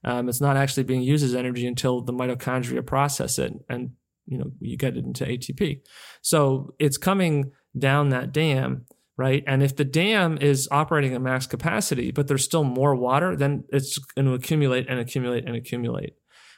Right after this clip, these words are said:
right? And that's what's happening is the water is sitting there, the lactate is sitting there in the bloodstream, uh, ready to be used. But at a certain point, like,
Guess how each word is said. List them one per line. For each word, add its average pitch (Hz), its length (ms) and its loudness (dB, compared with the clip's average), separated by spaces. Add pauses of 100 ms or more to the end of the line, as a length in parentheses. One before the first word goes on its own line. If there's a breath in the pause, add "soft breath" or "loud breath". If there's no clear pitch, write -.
right? 127 200 2
And 131 140 2
that's 180 160 2
what's 160 140 -4
happening 123 400 -2
is 123 120 -4
the 127 120 2
water 160 360 2
is 143 160 2
sitting 180 260 2
there, 120 160 0
the 123 80 0
lactate 139 420 0
is 139 180 0
sitting 160 220 0
there 127 100 2
in 120 80 -2
the 117 60 0
bloodstream, 127 720 -2 (320 soft breath)
uh, 120 240 0
ready 139 260 2
to 127 80 -2
be 120 100 0
used. 131 540 0 (340 soft breath)
But 131 240 2
at 135 140 2
a 127 60 0
certain 165 300 2
point, 131 420 0 (240)
like, 123 280 -2